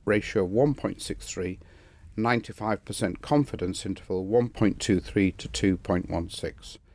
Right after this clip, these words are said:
For reading, odds ratio one point seven three, confidence interval one point one nine to two point three one for language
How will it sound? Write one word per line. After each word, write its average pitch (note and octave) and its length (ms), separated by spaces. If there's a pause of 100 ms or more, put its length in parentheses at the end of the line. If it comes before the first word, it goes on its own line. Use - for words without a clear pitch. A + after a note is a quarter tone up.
(720)
For F#2+ 200
reading, A#2+ 600 (520)
odds C#3+ 260
ratio A#2 400
one A2 240
point G2+ 320
seven G2 300
three, G#2 260
confidence - 680
interval F#2+ 400
one A2+ 220
point G2+ 260
one G#2 240
nine F#2+ 200
to - 120
two - 260
point F#2 340
three G#2 200
one F#2 220
for - 180
language A#2+ 720